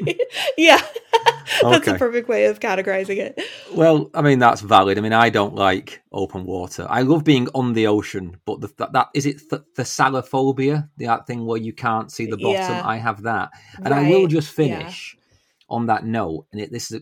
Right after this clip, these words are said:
Speaker 2: crowbarring this in, and I've got a feeling this may come up in our little Patreon extra that we're gonna record shortly. If not, I'm wrong, but you love Whale Fall, right? Daniel Kraus's Whale
Speaker 1: Yes.
Speaker 2: Fall?
Speaker 1: Yes,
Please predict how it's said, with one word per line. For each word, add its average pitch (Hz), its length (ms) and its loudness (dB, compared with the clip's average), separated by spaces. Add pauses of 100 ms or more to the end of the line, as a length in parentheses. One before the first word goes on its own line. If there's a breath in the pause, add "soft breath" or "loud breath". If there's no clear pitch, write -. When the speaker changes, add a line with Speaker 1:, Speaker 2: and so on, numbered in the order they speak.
Speaker 2:
crowbarring 113 720 -2
this 95 180 -8
in, 92 180 -6
and - 140 -8
I've 104 120 -6
got - 160 0
a 127 40 -6
feeling 117 640 -2 (240)
this 104 260 -8
may 117 380 -2
come 113 240 -8
up 101 280 -8
in 101 140 -8
our 101 180 -2
little 98 440 -6 (280)
Patreon 98 600 -4 (200)
extra 98 680 -10
that 90 100 -8
we're 95 100 -10
gonna 90 240 -12
record 87 460 -12
shortly. - 640 -10 (560)
If - 200 -6
not, 101 280 -4
I'm 101 180 -8
wrong, 101 420 -8
but 110 240 -4 (840)
you 160 340 2
love 139 220 4
Whale 123 340 2
Fall, 87 360 -6
right? 104 260 -6 (160)
Daniel 113 300 -4
Kraus's 107 380 -6
Whale 110 200 -4
Speaker 1:
Yes. 87 120 -4
Speaker 2:
Fall? 131 380 -4 (160)
Speaker 1:
Yes, - 380 -12